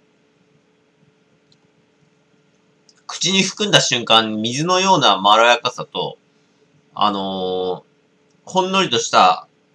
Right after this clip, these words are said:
甘口の風味ですかね。香り。うん。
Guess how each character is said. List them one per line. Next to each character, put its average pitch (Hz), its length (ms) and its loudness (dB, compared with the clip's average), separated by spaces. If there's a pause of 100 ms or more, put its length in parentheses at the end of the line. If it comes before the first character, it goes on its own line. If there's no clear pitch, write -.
(140)
甘 123 300 2
口 123 500 -6 (840)
の 131 120 -6
風 170 320 -4
味 175 200 -2
で 113 140 0
す - 120 -10
か 78 140 -10
ね。 123 520 -6 (100)
香 147 140 0 (160)
り。 120 280 -4 (1160)
う 107 80 -8
ん。 82 320 -10